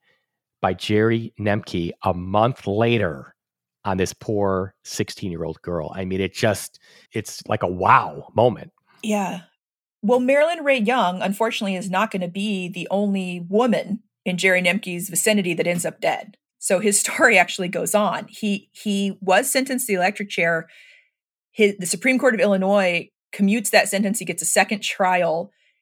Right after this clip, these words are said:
Speaker 2: He gets sentenced to life in prison. And very strangely, uh, a week after he's sentenced to life, the foreman of the jury in his case,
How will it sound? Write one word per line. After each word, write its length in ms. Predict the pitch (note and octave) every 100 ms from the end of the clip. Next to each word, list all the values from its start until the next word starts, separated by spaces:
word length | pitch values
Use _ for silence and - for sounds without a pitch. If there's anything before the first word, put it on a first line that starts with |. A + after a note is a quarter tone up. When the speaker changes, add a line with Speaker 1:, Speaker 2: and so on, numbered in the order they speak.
| _
Speaker 2:
He 140 | - G3
gets 200 | F#3+ -
sentenced 640 | G#3+ G#3+ G3+ - - -
to 380 | - G3 E3+ D#3
life 340 | F#3+ F#3+ D4 -
in 140 | F#3+
prison. 480 | - - - - - _ _ _ -
And 220 | G3 F#3
very 320 | G#3 A#3 C#4
strangely, 800 | - A3+ A3+ A3+ G#3 F3 - -
uh, 220 | F3+ E3+
a 80 | F3+
week 260 | E3+ G#3+ G#3
after 300 | F#3 F#3 F3+
he's 220 | F#3 -
sentenced 400 | F3 F3 E3+ -
to 60 | E3
life, 460 | F#3 A3 C#3 -
the 80 | D#3+
foreman 520 | - A#3 A#3+ A3+ F#3+
of 140 | E3 -
the 60 |
jury 460 | E3 G3+ F#3+ A#2 -
in 100 | F3
his 160 | F3+ E3
case, 460 | F3 F#3 C4+ -